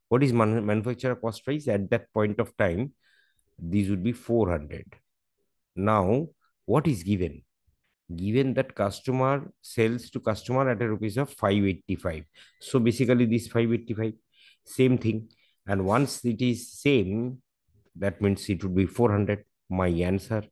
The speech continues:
it remained four hundred, which is the manufacturer cost, four hundred.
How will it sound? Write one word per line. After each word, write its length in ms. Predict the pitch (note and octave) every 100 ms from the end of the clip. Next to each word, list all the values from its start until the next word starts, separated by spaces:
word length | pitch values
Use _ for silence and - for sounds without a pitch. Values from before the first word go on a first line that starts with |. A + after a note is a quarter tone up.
| _ _ _
it 240 | G2 -
remained 340 | F#2 F#2 F2+ E2
four 200 | G#2 E2+
hundred, 300 | D#2 C#2+ -
which 240 | F2+ F2
is 120 | F2+ D#2
the 240 | B2+ - _ _ _ -
manufacturer 880 | F#2 F2 E2 F2+ - F#2 F2 C3 D#3 _ _ _ _
cost, 400 | F2 D#2+ - -
four 360 | - - F#2+ D#2+
hundred. 420 | D2+ D#2 -